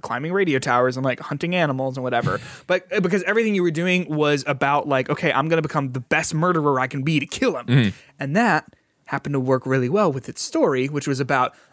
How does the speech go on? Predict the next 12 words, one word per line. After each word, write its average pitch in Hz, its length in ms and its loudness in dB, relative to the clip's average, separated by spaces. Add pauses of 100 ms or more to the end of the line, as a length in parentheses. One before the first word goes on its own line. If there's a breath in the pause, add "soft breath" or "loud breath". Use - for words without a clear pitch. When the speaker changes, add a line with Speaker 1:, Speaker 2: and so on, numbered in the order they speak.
Speaker 1:
a 127 180 0
person 151 580 -4 (460 soft breath)
becoming 160 440 0
this 139 140 -4
horrible 156 380 -2
<laughs> 151 220 -2
monster 170 440 0
who, 156 340 2
who - 180 0
kills 185 280 0
Speaker 2:
<laughs> - 80 -2
Speaker 1:
people. 139 380 -2